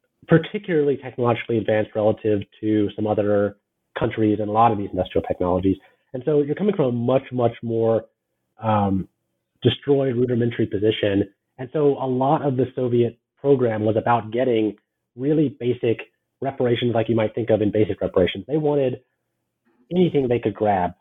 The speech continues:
food, um, forced labor, uh, any industrial equipment, entire factories, entire research institutes, down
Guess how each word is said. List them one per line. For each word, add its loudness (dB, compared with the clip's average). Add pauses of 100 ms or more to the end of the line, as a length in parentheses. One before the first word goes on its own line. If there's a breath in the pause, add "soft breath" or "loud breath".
(320)
food, 0 (340)
um, 0
forced 2
labor, 0 (840)
uh, 2 (240)
any 0
industrial -2
equipment, 0
entire -2
factories, 0
entire 0 (520)
research 2
institutes, 0 (120)
down 0